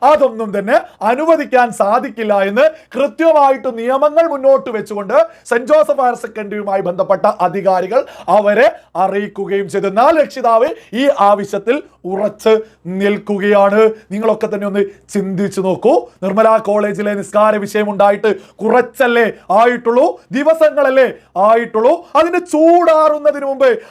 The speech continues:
അതേപോലൊരു ആവശ്യവുമായിട്ട് കുറച്ച് ആളുകൾ രംഗത്ത് എത്തിയിട്ടുണ്ടെങ്കിൽ ക്രിസ്ത്യൻ മാനേജ്മെന്റ് സ്ഥാപനങ്ങളെ ലക്ഷ്യം വെച്ച് നടക്കുന്ന അവരെ വിവാദങ്ങളിലേക്ക് മനഃപൂർവ്വം വലിച്ചേക്കാൻ വേണ്ടിയിട്ടുള്ളൊരു അജണ്ടയുടെ ഭാഗമാണോ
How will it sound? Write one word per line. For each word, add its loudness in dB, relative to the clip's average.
അതേപോലൊരു 2
ആവശ്യവുമായിട്ട് -2
കുറച്ച് 0
ആളുകൾ 2
രംഗത്ത് -4
എത്തിയിട്ടുണ്ടെങ്കിൽ 0
ക്രിസ്ത്യൻ 0
മാനേജ്മെന്റ് 2
സ്ഥാപനങ്ങളെ 0
ലക്ഷ്യം 0
വെച്ച് 0
നടക്കുന്ന -2
അവരെ 4
വിവാദങ്ങളിലേക്ക് 2
മനഃപൂർവ്വം -2
വലിച്ചേക്കാൻ 2
വേണ്ടിയിട്ടുള്ളൊരു -2
അജണ്ടയുടെ 2
ഭാഗമാണോ 0